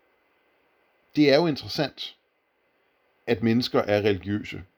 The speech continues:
Mange mennesker er det. Langt de fleste i verden er religiøse. Det med at være ateist er ret usædvanligt. Det er mest noget, man praktiserer i Europa, og ikke engang i hele Europa, primært i Vesteuropa.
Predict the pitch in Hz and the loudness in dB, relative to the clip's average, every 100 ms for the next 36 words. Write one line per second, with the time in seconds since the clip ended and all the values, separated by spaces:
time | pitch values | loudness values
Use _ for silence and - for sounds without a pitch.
0 | _ _ _ _ _ _ _ _ _ _ | _ _ _ _ _ _ _ _ _ _
1 | - 120 120 127 101 95 90 92 87 92 | 0 4 4 2 0 -4 -2 -2 -2 0
2 | 123 117 120 131 131 - 110 98 92 95 | 0 0 -6 -2 -2 -4 -8 -6 -4 -4
3 | 107 98 107 92 - 98 - 98 117 120 | -4 -2 0 -2 -4 -10 -8 -6 -2 0
4 | 104 98 95 - 117 - 104 92 95 131 | 2 2 -2 -6 -10 -8 -4 -4 -4 -6
5 | 107 107 101 85 98 - - _ _ _ | -4 -2 -2 -4 -10 -10 -20 _ _ _
6 | _ - 117 120 104 110 104 104 107 92 | _ -2 0 0 0 -2 0 -2 -4 -4
7 | - - 101 101 - 95 - _ _ _ | -4 -4 -2 -4 -6 -12 -14 _ _ _
8 | _ _ _ 120 98 92 90 101 - _ | _ _ _ -6 -4 -4 -2 -4 -4 _
9 | _ - 95 98 107 101 71 92 107 123 | _ -14 -8 -6 0 0 0 -6 -2 2
10 | 120 101 101 113 - 107 107 85 87 90 | 2 2 0 -4 -4 -4 -4 -6 -6 -8
11 | - 104 82 - | -6 -8 -8 -10